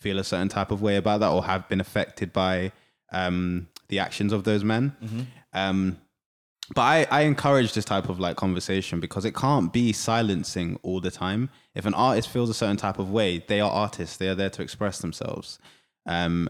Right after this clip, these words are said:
Speaker 1: and I'm a bit iffy about when we get to a point where we control how artists can express themselves. There's a limit to what they can say.
Speaker 2: Mm.
Speaker 1: Um,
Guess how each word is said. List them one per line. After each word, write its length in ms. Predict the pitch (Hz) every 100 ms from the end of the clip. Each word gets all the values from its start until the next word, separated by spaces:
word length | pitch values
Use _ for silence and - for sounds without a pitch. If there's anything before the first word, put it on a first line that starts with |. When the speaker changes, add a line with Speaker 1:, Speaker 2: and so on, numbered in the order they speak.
| -
Speaker 1:
and 140 | 95
I'm 300 | 80 104 107
a 80 | 101
bit 320 | - 101 -
iffy 320 | 104 - 101
about 300 | 92 92 90
when 100 | 85
we 80 | 90
get 160 | 90 -
to 100 | 90
a 40 |
point 300 | 82 98 90
where 100 | 85
we 140 | 82 87
control 640 | - 85 - 95 85 82
how 120 | 85
artists 460 | - 85 82 87 -
can 580 | - 98 90 82 82 -
express 400 | 78 - 78 -
themselves. 480 | 87 90 80 82 85 -
There's 200 | 90 90
a 40 |
limit 320 | 90 90 85 -
to 80 |
what 140 | 82 90
they 100 | 80
can 140 | -
say. 340 | - 85 90 - -
Speaker 2:
Mm. 360 | 107 95 95 90
Speaker 1:
Um, 360 | 90 87 90